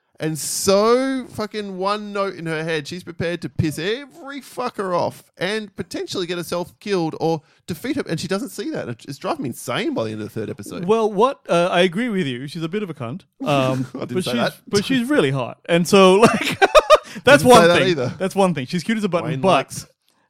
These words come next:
Speaker 1: big pointed ears, ladies and gentlemen.
Speaker 2: <laughs> Eh, I'll take 'em. But more than that,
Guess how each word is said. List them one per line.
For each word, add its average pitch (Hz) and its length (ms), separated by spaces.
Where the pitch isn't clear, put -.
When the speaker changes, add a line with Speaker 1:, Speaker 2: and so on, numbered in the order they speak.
Speaker 1:
big 117 120
pointed 110 320
ears, - 340
ladies 104 220
and 104 80
gentlemen. 190 260
Speaker 2:
<laughs> - 20
Eh, 359 280
I'll 240 80
take 139 200
'em. 160 120
But 202 400
more 277 360
than 196 120
that, 160 200